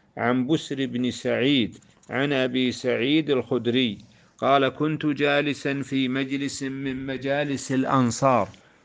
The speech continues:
فجاء أبو موسى فزعا، فقلنا له: 'ما أفزعك؟'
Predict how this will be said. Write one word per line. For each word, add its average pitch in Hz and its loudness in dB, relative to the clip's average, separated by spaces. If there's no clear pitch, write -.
فجاء 135 2
أبو 127 2
موسى 135 0
فزعا، 117 2
فقلنا 156 2
له: 151 2
'ما 139 0
أفزعك؟' 113 4